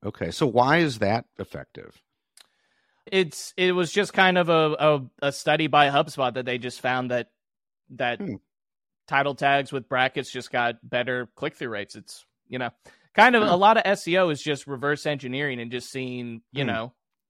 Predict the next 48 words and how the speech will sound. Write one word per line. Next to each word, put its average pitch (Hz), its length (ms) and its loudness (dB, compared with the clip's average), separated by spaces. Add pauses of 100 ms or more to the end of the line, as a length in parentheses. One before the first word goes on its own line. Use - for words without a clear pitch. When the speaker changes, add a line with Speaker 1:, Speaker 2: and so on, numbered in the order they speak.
Speaker 2:
what, 139 360 0
what 147 400 0
Google 156 340 -2
is 120 100 -8
ranking 139 380 -6
for, 165 420 -2
and 120 180 -6
then 120 300 -6 (300)
just 131 160 -12
kind 127 260 -2
of 113 260 -8
reverse 135 380 -4
engineering 127 500 -4
it 123 120 -12
from 117 160 -14
there. 123 240 -10 (400)
Speaker 1:
Okay. 98 320 0 (160)
So 127 240 6
it's, - 360 -2
it, 117 200 -4
it's 127 200 -4
not 117 200 4
always 104 360 4
a 104 60 0 (440)
hundred 98 220 -6
percent 92 320 -6
clear 87 220 -4
why, 80 600 2 (600)
but 92 160 0
you're 95 160 0
like, 92 220 2
Speaker 2:
Mm-mm. - 60 -4
Speaker 1:
"Well, 110 260 2
just - 240 -6 (100)
try 110 260 2
it. 95 220 2
And 95 140 -2
if - 120 -4
Speaker 2:
Yeah, 170 120 -2
Speaker 1:
it 160 60 -2
Speaker 2:
just - 60 0
Speaker 1:
works, 104 100 -2
Speaker 2:
give 139 160 -2
Speaker 1:
it - 20 -2
Speaker 2:
it - 20 -2
a - 40 4
Speaker 1:
works." 110 100 2
Speaker 2:
try. 156 260 -2